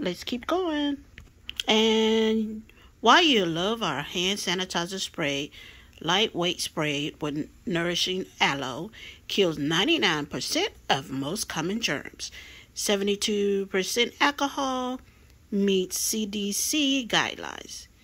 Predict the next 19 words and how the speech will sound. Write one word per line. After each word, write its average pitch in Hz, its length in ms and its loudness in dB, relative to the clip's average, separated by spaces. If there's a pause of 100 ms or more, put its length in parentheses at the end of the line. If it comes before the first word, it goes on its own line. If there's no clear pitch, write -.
(880)
Anyway, 240 440 2 (500)
that's - 400 -4 (140)
the 208 160 0
hand 190 420 -4
sanitizer 190 680 -6
sprays. 175 680 -4 (640)
Um, 175 520 -8 (140)
what 180 220 -2
all 180 400 -4
it 190 180 -4 (320)
does. 185 640 -4 (640)
Anyway, 185 400 2 (220)
and 214 480 2
you 208 80 0
have 190 280 -4
your 185 140 -2
frosted 220 640 -4
coconut 196 460 -4
snowball. 262 840 -4